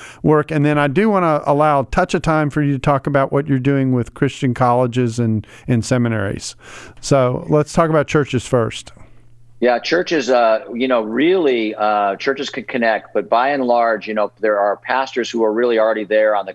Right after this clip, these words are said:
Speaker 2: uh, they're already working with media and working with, uh, with film. And what I think the biggest challenge,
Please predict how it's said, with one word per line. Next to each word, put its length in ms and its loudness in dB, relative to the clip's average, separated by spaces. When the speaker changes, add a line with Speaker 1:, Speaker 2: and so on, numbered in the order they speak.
Speaker 2:
uh, 120 -4
they're 160 0
already 200 0
working 420 -2
with 180 -6
media 540 0
and 160 -6
working 340 -4
with, 260 -4
uh, 360 0
with 340 -2
film. 440 -2
And 220 -4
what 240 0
I 60 -2
think 140 0
the 200 -2
biggest 400 -2
challenge, 720 -2